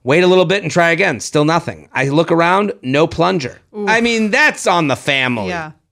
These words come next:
Speaker 2: For they have a bad toilet and no plunger next to it?
Speaker 1: You haven't set everyone up for success. Now I'm panicking. This thing is just stuck there. Do I try to move it with the back loofah from the shower since it's long?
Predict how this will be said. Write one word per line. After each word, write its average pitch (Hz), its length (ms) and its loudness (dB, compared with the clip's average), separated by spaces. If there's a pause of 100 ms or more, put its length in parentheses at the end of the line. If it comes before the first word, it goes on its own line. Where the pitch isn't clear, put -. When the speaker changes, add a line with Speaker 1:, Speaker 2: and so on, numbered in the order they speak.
(160)
Speaker 2:
For 240 120 2
they 269 160 0
have 277 180 2
a - 20 -12
bad 247 360 -2
toilet 247 460 0
and 214 160 -6
no 226 160 0
plunger 233 420 -6
next 294 240 -6
to 359 80 -8
it? 359 220 -6
Speaker 1:
You 180 160 4
haven't 165 640 0
set 156 240 0
everyone 139 300 0
up 127 140 -2
for - 140 -8
success. - 600 -6 (600)
Now 208 500 4
I'm 196 120 2
panicking. 156 680 -2
This - 300 -2
thing 165 260 0
is 139 200 -2
just - 520 -4
stuck - 400 -2
there. 95 340 -12 (580)
Do 262 240 2
I 294 220 2
try 208 380 0
to 208 100 0
move 185 300 4
it 156 80 -2
with 151 160 -2
the 127 200 -4 (200)
back 214 480 -2
loofah 143 680 0 (440)
from 170 300 0
the 156 80 2
shower 165 680 0
since 156 280 -2
it's - 300 -6
long? 156 720 0